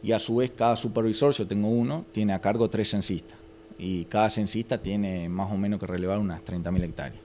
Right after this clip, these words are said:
Que bueno, yo estoy encargado de toda la zona de, de Sunchales. Digamos, es el, el último que trabajó la explotación en el último año. Eso es lo, es lo que se censa. Eh, vos podés ser dueño y lo podés estar alquilando a otra persona, tendremos que censar a la otra persona.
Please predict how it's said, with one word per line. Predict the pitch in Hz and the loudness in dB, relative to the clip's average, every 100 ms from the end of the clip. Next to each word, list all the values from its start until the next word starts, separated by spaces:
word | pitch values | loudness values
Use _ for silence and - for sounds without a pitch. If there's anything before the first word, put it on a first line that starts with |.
| - - - - - | -20 -20 -18 -18 -6
Que | 95 | -2
bueno, | 92 | 0
yo | 85 | 0
estoy | 85 104 | 0 2
encargado | 92 90 98 | 2 4 4
de | 92 | 2
toda | 95 | 2
la | 90 | 0
zona | - 92 87 | 0 -2 -2
de, | 76 67 55 55 53 | -4 -6 -8 -10 -6
de | 87 | -4
Sunchales. | 90 95 92 71 - - - - | -2 -2 0 -4 -6 -20 -20 -6
Digamos, | 101 117 113 131 | 2 4 4 6
es | 147 | 4
el, | 131 - | 4 0
el | 104 107 123 | 0 4 6
último | 160 156 180 165 | 6 6 4 4
que | 107 | 0
trabajó | - 101 95 127 | 2 2 4 4
la | 127 | 4
explotación | 110 101 90 104 127 | 4 -2 -2 -2 2
en | 113 | 2
el | 104 | 2
último | 104 98 95 | 2 0 0
año. | 69 64 - - - | -2 -8 -14 -16 -6
Eso | 104 98 | -4 0
es | |
lo, | 92 73 | 0 0
es | - | -2
lo | 95 87 | -4 -4
que | 90 | -4
se | - | -2
censa. | - 95 76 - - - - - | -2 -2 -4 -10 -14 -20 -20 -16
Eh, | - 82 69 69 | -6 -4 -4 -2
vos | 92 98 | -2 0
podés | 104 101 | 0 0
ser | 104 104 | 0 2
dueño | 110 120 127 | 4 4 2
y | |
lo | 98 95 | 2 0
podés | 92 98 | -2 -2
estar | 101 | 0
alquilando | 104 101 107 113 120 120 139 - - | -2 0 0 2 2 2 0 -2 -2
a | 92 | 0
otra | 113 110 104 | 2 0 -2
persona, | 101 - 117 - | -4 -2 0 0
tendremos | 95 101 107 104 | 0 0 2 -2
que | |
censar | 95 92 104 | -4 -4 0
a | 101 | 0
la | 95 | 0
otra | 92 | 0
persona. | 80 78 67 71 | -4 -6 -8 -10